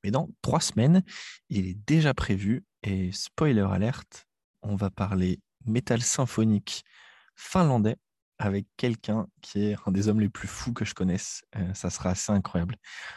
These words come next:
Bon épisode à tous et on se donne rendez-vous dans trois semaines. Hello tout le monde et bienvenue dans ce nouvel épisode d'une setlist presque parfaite. Un épisode que j'attendais depuis longtemps. Quand est-ce qu'on allait enfin parler d'Architects ?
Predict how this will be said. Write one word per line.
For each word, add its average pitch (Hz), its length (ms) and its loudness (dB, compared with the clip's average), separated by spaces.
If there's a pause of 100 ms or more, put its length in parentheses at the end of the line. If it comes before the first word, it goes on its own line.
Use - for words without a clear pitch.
(120)
Bon 127 240 4
épisode 110 340 6
à 92 120 4
tous - 300 0 (100)
et 135 80 4
on 110 80 4
se 98 100 0
donne 123 320 0 (100)
rendez-vous 92 300 -4
dans 139 100 0
trois 147 140 -2
semaines. 107 360 0 (1120)
Hello 113 380 4
tout 120 140 -2
le 104 60 0
monde 123 320 0 (180)
et 135 140 4
bienvenue 113 380 -6
dans 110 100 -2
ce - 120 -4
nouvel 104 300 4
épisode 107 280 0
d'une 101 180 -4
setlist - 580 -4
presque - 460 2
parfaite. - 640 -2 (520)
Un 120 120 4
épisode 131 300 4
que 135 100 4
j'attendais 117 340 6
depuis 113 380 -2
longtemps. 131 560 0 (480)
Quand 151 240 0
est-ce 180 160 4
qu'on 147 120 2
allait 107 120 6
enfin 120 240 4
parler 120 240 4
d'Architects ? - 640 0